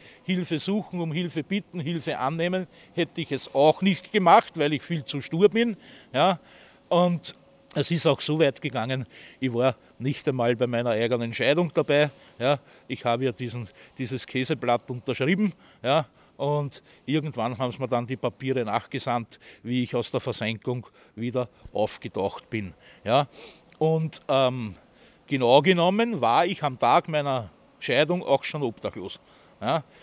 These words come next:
Ich habe auch schon im Gartenhaus gewohnt, aber bis dahin hatte ich wenigstens noch eine Adresse. Ja. Und dann hat's nicht mehr lange gedauert, wenige Monate,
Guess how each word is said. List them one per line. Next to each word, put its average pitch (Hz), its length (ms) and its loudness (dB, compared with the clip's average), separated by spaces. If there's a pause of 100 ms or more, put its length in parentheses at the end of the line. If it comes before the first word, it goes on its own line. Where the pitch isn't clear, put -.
(220)
Ich - 160 -8
habe 147 220 4 (480)
auch 135 200 2
schon 135 260 -4
im 120 120 -8
Gartenhaus 120 640 0
gewohnt, 214 500 2 (440)
aber 151 260 4
bis - 220 -2
dahin 180 340 2
hatte 165 240 4
ich - 80 -4
wenigstens 175 460 0
noch 170 160 4
eine 156 240 4
Adresse. 123 420 2 (400)
Ja. 135 220 2 (480)
Und - 180 -4
dann 160 260 4
hat's 165 240 0
nicht 202 240 0
mehr 196 120 2
lange 151 300 4
gedauert, 143 480 4
wenige 147 360 -2
Monate, 156 520 -4